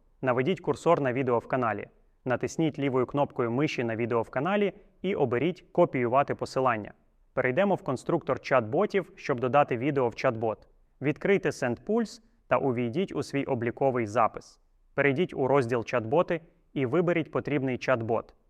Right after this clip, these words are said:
Перейдіть у конструктор ланцюжків. Створіть нове повідомлення або відредагуйте існуюче в конструкторі ланцюжка.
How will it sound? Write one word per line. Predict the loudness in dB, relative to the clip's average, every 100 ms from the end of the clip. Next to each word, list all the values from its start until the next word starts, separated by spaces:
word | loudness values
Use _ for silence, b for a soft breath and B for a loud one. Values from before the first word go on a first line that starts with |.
| _ _
Перейдіть | 0 0 2 -2
у | -2 0
конструктор | 0 0 -2 0 0
ланцюжків. | 0 -2 -4 -6 -8 -8 _ _ _ _
Створіть | -14 -2 2 2 2
нове | 0 4 4
повідомлення | 4 0 0 0 0 -2 -6 -8 _ _
або | 0 2 2
відредагуйте | 0 0 0 0 0 0 -2
існуюче | -4 -4 -2 -2 -2 -6
в |
конструкторі | -4 -8 -4 -4 -2 -2 -2
ланцюжка. | -2 -4 -6 -6 -8